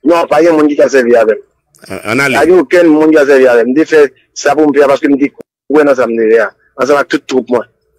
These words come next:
Speaker 1: Men nou te gen yon mo. Paske sa k t ap fèt la, se pou de, se pou Ayiti, de, li pa di yon bagay pèsonèl. E si nou rappele nou, nan sonje m te di, dè le depa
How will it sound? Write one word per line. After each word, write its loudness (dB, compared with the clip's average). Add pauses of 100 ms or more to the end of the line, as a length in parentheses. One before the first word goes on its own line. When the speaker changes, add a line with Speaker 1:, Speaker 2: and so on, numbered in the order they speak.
(200)
Speaker 1:
Men 2
nou -2
te 0
gen 4
yon -2
mo. 4 (480)
Paske -2
sa 0
k -6
t 0
ap -8
fèt -2
la, -2
se -2
pou -2
de, 4 (160)
se -4
pou -4
Ayiti, -2
de, 0 (200)
li -14
pa 0
di -2
yon -2
bagay 2
pèsonèl. 0 (500)
E 0
si -2
nou 4
rappele 0
nou, 0 (380)
nan -4
sonje 0
m 0
te 2
di, -8
dè 4
le 2
depa 0